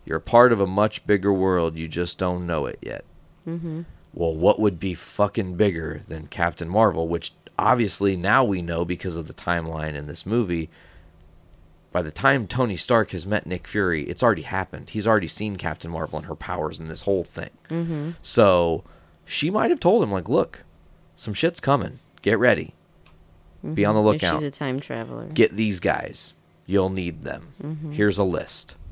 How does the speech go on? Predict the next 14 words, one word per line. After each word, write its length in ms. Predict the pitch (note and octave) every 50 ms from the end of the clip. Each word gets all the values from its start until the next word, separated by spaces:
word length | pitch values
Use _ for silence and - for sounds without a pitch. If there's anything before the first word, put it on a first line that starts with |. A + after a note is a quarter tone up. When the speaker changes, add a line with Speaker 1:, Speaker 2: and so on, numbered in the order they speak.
| - -
Speaker 1:
Go 220 | G#2 G2 F2+ E2
after 300 | E2+ - - - - B1+
'em." 100 | - - - _ - - - - - - - -
Okay, 400 | - C#3+ C3+ - - F2+ D2+ - - - - _ -
let's 220 | B2+ D3 C#3+ -
move 200 | C3+ C#3 C3+ A#2+
on, 320 | A2+ G#2+ F#2+ F2+ E2 E2 -
uh, 640 | - E2+ F2+ F2 E2+ E2 D#2+ D#2 D2+ D2 C#2+ D2 C#2+ - - _ _ _ _ _ _
into 580 | - G#2+ G#2 G2 F2 - - - G#2 F#2+ F#2 F2
some 320 | - - - F#2 F2 D#2+ -
other 320 | - F2+ F2+ D#2+ E2 D#2+ D#2+
stuff 500 | - - - - F#2 F2+ F2 D#2+ - -
here 420 | - - F2 F2 E2+ E2+ E2 - -
as, 600 | - D#2 E2+ E2+ E2 D#2+ D#2 D2+ D2+ D#2 - -